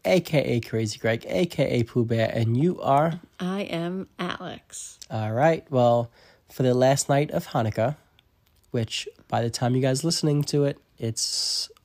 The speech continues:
Speaker 2: Not
Speaker 1: all done.
Speaker 2: Hanukkah anymore.
Speaker 1: <laughs> Yeah, it's not.
Speaker 2: Yeah.
Speaker 1: But we definitely celebrated a festival of lights in
Speaker 2: Sure
Speaker 1: the best
Speaker 2: did.
Speaker 1: way possible.
Speaker 2: Yeah.
Speaker 1: Yeah. So now on to the other holiday.
Speaker 2: Whoop, whoop.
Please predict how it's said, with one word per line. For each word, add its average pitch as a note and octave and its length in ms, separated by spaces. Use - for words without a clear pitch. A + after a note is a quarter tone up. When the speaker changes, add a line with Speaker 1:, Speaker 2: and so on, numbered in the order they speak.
Speaker 2:
Not G3 180
Speaker 1:
all - 80
done. F#3+ 220
Speaker 2:
Hanukkah G#3+ 160
anymore. F#3 380
Speaker 1:
<laughs> - 20
Yeah, C3 220
it's - 260
not. - 260
Speaker 2:
Yeah. G3+ 180
Speaker 1:
But A#2 300
we A#2+ 220
definitely B2 800
celebrated A#2+ 600
a G#2+ 60
festival B2 400
of B2 80
lights B2+ 480
in - 80
Speaker 2:
Sure - 100
Speaker 1:
the F#2+ 60
best F#2+ 180
Speaker 2:
did. - 80
Speaker 1:
way A#2 120
possible. D3+ 400
Speaker 2:
Yeah. D#3+ 760
Speaker 1:
Yeah. - 240
So - 280
now A#2 280
on C3+ 220
to - 180
the F3+ 300
other C3 220
holiday. A#2 540
Speaker 2:
Whoop, G4 340
whoop. G4+ 420